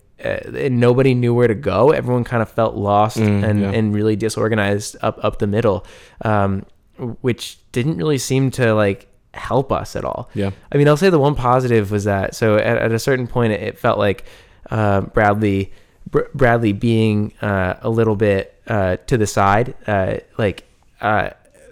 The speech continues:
Speaker 1: in order to allow Varane to play a bit more up the middle was a
Speaker 2: Sure.
Speaker 1: problem. But then what we, we kinda switched back during the substitution to having Bradley come up in, into this, uh,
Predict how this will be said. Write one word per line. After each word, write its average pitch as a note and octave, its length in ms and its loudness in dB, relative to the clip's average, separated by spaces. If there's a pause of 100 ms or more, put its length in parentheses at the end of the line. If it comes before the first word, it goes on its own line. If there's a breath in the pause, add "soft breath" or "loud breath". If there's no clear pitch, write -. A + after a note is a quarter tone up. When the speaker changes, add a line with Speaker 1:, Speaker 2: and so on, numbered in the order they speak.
(120)
Speaker 1:
in D#3 180 -4
order B2 240 4
to A#2 60 2
allow G2+ 240 2
Varane G2+ 460 -2
to G#2 80 -8
play G2 200 -4
a F#2+ 40 -2
bit G2+ 180 -4
more G#2 120 -4
up - 100 -10
the G#2+ 80 -6
middle G2+ 180 0
was G2+ 180 -2
a G2 40 -4
Speaker 2:
Sure. G2 100 -2
Speaker 1:
problem. G#2 360 -2
But E3 180 -2
then A2 200 -2
what G#2+ 200 -4
we, A2 220 -6 (100)
we B2+ 80 -12
kinda C#3 240 -2
switched - 340 -6
back A2 420 2 (320 loud breath)
during A#2+ 220 2
the A2 80 0
substitution A2+ 680 -2
to G#2+ 40 0
having G#2 220 -2
Bradley G#2 360 -2
come A2 160 -6
up - 280 -4 (100)
in, A2 200 -4
into A2 220 -4
this, G2 320 -6
uh, - 140 -6